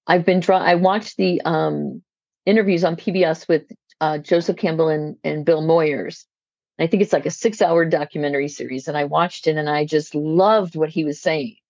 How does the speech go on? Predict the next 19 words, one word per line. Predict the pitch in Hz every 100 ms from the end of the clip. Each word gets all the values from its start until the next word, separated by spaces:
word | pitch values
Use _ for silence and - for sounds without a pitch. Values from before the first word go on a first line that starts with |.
| _ _ _ _ _ _ _ _ _ -
And | 165 160 156 156 151 156 - _ _ _ _
so | - 190
I | 170
got, | 180 180 180 - -
um, | 160 151 147 143 143 - _ _ _ _ _
I've | - 165
read | 247 196 - - _
a | 170
bunch | 160 175 180 185
of | 143
his | 139
books, | 139 139
but | -
I | 156
think | 165 196
the | 190
one | 165 160 160 156
that, | 151 -
um, | - 156 143 143 139